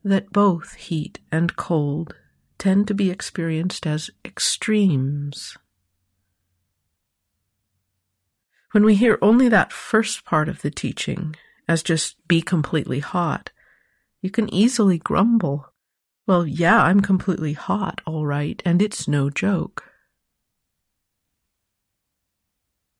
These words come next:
As the heat persists, increases,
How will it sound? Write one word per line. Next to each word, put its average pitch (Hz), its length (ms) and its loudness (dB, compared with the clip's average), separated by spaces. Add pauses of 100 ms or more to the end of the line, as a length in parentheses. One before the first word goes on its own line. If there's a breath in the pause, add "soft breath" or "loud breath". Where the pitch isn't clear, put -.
(1700)
As 175 180 -2
the 190 40 4
heat 202 300 -2
persists, - 880 -4 (920)
increases, 170 1080 -2